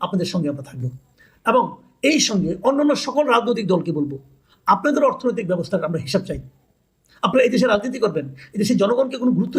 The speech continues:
দিবেন না, তা হবে না। এই দেশের জনগণ জানতে চায় আপনি খরচ কীভাবে মানে ব্যয় এই নির্বাহ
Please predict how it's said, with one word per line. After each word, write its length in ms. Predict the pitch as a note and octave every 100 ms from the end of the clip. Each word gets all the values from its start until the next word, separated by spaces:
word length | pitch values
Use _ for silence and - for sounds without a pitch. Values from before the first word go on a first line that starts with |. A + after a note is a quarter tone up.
| G3
দিবেন 160 | F3+ D#3
না, 40 | F3
তা 60 | D#3
হবে 100 | C#3
না। 40 | B2 - _ _ _ _ _ _ _ _ -
এই 60 | A#3+
দেশের 180 | A3+ G3
জনগণ 300 | A3+ B3+ D4 D4 - _ _ D#3+
জানতে 240 | B3 C#4+ D4+
চায় 240 | - C#3 - _ _ -
আপনি 180 | G3 - - -
খরচ 200 | B3+ C4+
কীভাবে 300 | A3 E3+ D#3 - - _ _ _ _ _ _ _
মানে 140 | F#3 D#3+ - _ _ F3
ব্যয় 180 | G3 F#3 A3
এই 60 | G3 F3+
নির্বাহ 220 | F#3